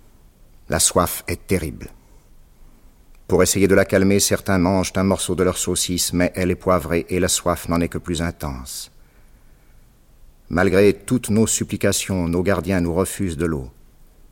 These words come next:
Rarement, des cheminots, au risque de leur vie, réussissent à nous en passer une bouteille. Soudain, un cri désespéré, effroyable. « Elle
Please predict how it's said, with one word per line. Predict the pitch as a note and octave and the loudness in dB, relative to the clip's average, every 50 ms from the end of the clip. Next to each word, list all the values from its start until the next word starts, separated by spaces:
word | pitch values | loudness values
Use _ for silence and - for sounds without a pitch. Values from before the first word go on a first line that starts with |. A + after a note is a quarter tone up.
| - - - - - _ - - | -20 -20 -20 -20 -20 _ -20 -12
Rarement, | - - E2+ G2 G2 F#2 F#2 F2+ F#2+ G2+ G#2 A2 G2+ | -4 0 2 2 2 2 2 0 0 0 0 -2 -2
des | D#2+ F2 F2 | 0 -2 -2
cheminots, | - - F2 F2+ F2+ F2+ F2+ F2+ F#2 - | -2 -2 -2 -2 0 0 0 0 -2 -2
au | - F2+ F2 E2+ | -2 -2 -2 -2
risque | E2+ F#2 F2 - - E2 | -2 -2 -4 -2 -2 -2
de | D#2+ | 0
leur | E2+ F2+ F2 E2 | 0 0 0 0
vie, | D#2+ D2 E2+ E2 D#2 | -2 -2 -2 -2 -2
réussissent | C#2 E2+ F2 E2+ - - F#2 F2 - - | -2 -2 -2 -2 -2 -4 -4 -6 -6 -4
à | E2 | -4
nous | E2+ D#2+ F2+ | -4 -4 -4
en | F2 | -4
passer | E2+ - F2 F2 - - E2+ | -4 -2 -4 -4 -4 -4 -4
une | E2+ E2+ E2 D#2 C#2+ | -4 -4 -4 -6 -6
bouteille. | D#2 - - D2 C#2 C#2 C#2 B1+ B1 - - - - - - - - - - - - - - - - - - - - - - - _ _ _ - - - - - - - _ - - - - - _ _ _ - - | -8 -10 -8 -8 -8 -8 -8 -10 -12 -16 -20 -20 -20 -20 -20 -20 -20 -20 -20 -20 -20 -20 -20 -20 -20 -20 -20 -20 -20 -20 -20 -20 _ _ _ -20 -20 -20 -20 -20 -20 -20 _ -20 -20 -20 -20 -20 _ _ _ -14 -6
Soudain, | - - - F#2 D#2+ F#2+ G2 F#2 F2 - - - - - _ - - - - - - - _ - - _ _ _ - - - | -4 -4 -4 -2 -2 -2 -2 -2 -4 -6 -10 -20 -20 -20 _ -20 -20 -20 -20 -20 -20 -20 _ -20 -20 _ _ _ -16 -8 -4
un | E2+ F2+ | -4 -4
cri | E2 - - - F#2+ F2+ | -4 -4 -6 -6 -6 -6
désespéré, | C2 A#1+ F#2 F2 - F2 - - - - - D#2+ C2+ C#2+ C#2 B1+ B1 - - - - - - | -4 -4 -4 -4 -2 -2 -2 -2 -4 -4 -4 -4 -4 -4 -8 -10 -12 -16 -20 -20 -20 -12 -10
effroyable. « | - - - - - D#2+ D#2 C#2+ C2 C2+ C2+ - - C#2 - - - - - - _ - - - - - - - _ _ - - - _ _ _ - - - - - _ - - - | -8 -8 -8 -6 -6 -6 -6 -6 -8 -10 -10 -12 -14 -18 -18 -20 -20 -20 -20 -20 _ -20 -20 -20 -20 -20 -20 -20 _ _ -20 -20 -20 _ _ _ -20 -20 -20 -20 -20 _ -20 -12 -2
Elle | - D#2+ E2 E2 E2+ E2+ E2 E2 D#2+ | 0 2 2 4 2 2 0 -2 -4